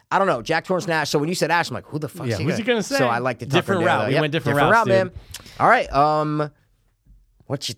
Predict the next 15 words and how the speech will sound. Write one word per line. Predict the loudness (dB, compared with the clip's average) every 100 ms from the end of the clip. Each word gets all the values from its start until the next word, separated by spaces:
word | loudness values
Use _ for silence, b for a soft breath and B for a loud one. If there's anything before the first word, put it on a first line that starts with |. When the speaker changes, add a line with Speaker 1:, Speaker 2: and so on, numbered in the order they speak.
| -2
Speaker 1:
third, | 0 2
buddy? | 2 2 2 -2 -6 _ _
Speaker 2:
Here's | -10 -6
my | -6
third, | -4 -4 -4 -6
Speaker 1:
Is |
Speaker 2:
man. | -4
Speaker 1:
that | -2
what | -2
we're |
doing? | 0 0 0
Speaker 2:
That's | -2 -4
what | -2
we're | -2
doing. | -2 -2 -2 -4